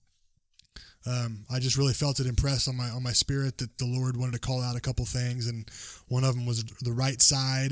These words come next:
like the lower back right side, and one of 'em was right eye. And so I called these things out in the front, and a couple people came forward and got to lay hands on 'em and pray for 'em.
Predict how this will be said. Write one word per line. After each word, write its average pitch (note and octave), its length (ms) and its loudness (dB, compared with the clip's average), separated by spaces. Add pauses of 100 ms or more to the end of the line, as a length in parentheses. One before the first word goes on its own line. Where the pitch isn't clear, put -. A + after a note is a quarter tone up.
(140)
like A#2+ 140 -4
the B2+ 60 -2
lower C3 220 2
back C3 260 0
right B2+ 220 0
side, B2+ 320 4
and A#2+ 80 -4
one B2+ 100 -2
of C3 140 0
'em B2 100 -2
was A#2+ 440 0 (360)
right B2+ 400 2 (100)
eye. B2 520 -6 (800)
And A#2 100 -6
so - 80 2
I A#2+ 80 2
called D#3+ 240 4
these D3 160 4
things D3 300 4
out C#3+ 120 4
in C#3+ 60 -4
the C3 60 -2
front, D3+ 320 2
and B2+ 100 -4
a A#2+ 60 -2
couple - 240 -2
people C3 200 -2
came C3 220 2
forward C#3 480 2
and A2+ 240 -6 (520)
got C#3 160 2
to D3+ 60 4
lay D3 220 8
hands C#3+ 400 6
on C#3 220 4
'em C3 80 0
and B2 100 4
pray C#3+ 240 6
for C3 280 0
'em. B2+ 200 -4